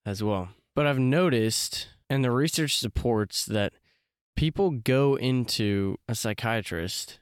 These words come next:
and get n-, diagnosed with whatever and start taking meds just because they feel sad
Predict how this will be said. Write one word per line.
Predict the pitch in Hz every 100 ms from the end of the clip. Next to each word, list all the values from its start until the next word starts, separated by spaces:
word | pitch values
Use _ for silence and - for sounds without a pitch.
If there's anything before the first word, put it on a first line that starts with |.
| _
and | 113 110 98 - _ _ _ _ _ -
get | 123
n-, | 110 98
diagnosed | - 131 143 139 139 139 -
with | 117
whatever | 107 107 107 123 107 92 92 110 _ _
and | 127
start | - 131 -
taking | 147 131 123
meds | 123 120 110
just | 123 117
because | 123 - 117
they | 107 101
feel | - 80
sad | - 104 95 80